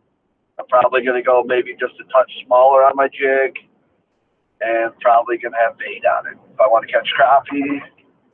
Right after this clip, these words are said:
I'm either gonna try to use a spoon or a bigger jig with a tail. Probably depends on how many fish. Like, if you have an idea, like, they're basin fish and there's numbers of 'em, you wanna sort out the size, I might try with,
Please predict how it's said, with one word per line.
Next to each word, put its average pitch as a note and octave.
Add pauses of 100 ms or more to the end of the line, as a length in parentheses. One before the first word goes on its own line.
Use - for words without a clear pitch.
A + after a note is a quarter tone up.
I'm A#2
either A#2+
gonna A#2 (1400)
try C3
to B2+
use C3
a A2 (120)
spoon D#3
or A#2+
a A2
bigger B2+
jig B2
with A#2+
a -
tail. C3 (360)
Probably D#3+
depends D#3
on D3
how C#3
many C#3
fish. C3+ (180)
Like, A#2+
if -
you C#3
have B2+
an A#2
idea, C3
like, A2+ (840)
they're A#2
basin B2+
fish C#3
and -
there's -
numbers C3+
of C#3+
'em, D3 (520)
you B2
wanna A2+
sort B2+
out B2
the -
size, C3+
I A#2+
might A#2+
try A#2+
with, A#2+